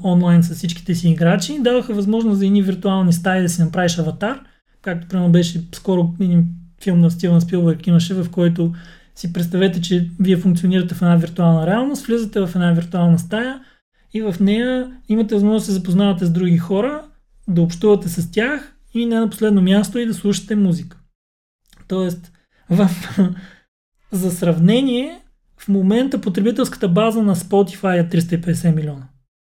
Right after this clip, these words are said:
Тоест, представете си, че се е появил още един играч на пазара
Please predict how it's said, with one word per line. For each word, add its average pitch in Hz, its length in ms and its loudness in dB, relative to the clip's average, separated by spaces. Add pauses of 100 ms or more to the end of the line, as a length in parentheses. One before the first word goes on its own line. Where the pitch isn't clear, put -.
(240)
Тоест, 196 400 -6 (480)
представете 208 440 0
си, 214 100 -4
че 170 80 -4
се - 120 0
е 175 100 2
появил 208 460 2
още 220 340 0
един 202 220 2
играч 202 380 0
на 175 140 0
пазара 202 540 0